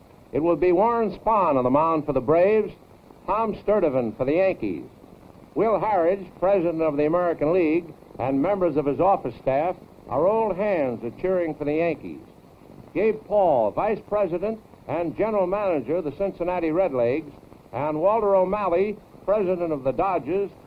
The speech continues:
who will move to Los Angeles in nineteen fifty-eight, are in the Braves' corner. Rookie Tony Kubek and Mickey Mantle,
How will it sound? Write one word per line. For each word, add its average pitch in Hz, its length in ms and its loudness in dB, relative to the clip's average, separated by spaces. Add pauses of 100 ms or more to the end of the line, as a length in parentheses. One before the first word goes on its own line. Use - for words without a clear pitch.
(180)
who 131 80 -4
will 165 180 0
move 220 240 2
to 202 80 0
Los 208 300 0
Angeles 131 500 -2
in 123 80 -6
nineteen 139 500 -2
fifty-eight, 151 560 -2 (320)
are 151 180 -2
in 196 100 -2
the 180 60 -2
Braves' 196 420 0
corner. 135 440 0 (800)
Rookie 214 480 -2
Tony 226 300 0
Kubek 202 480 0
and 180 320 -2
Mickey 202 280 -2
Mantle, 156 520 -4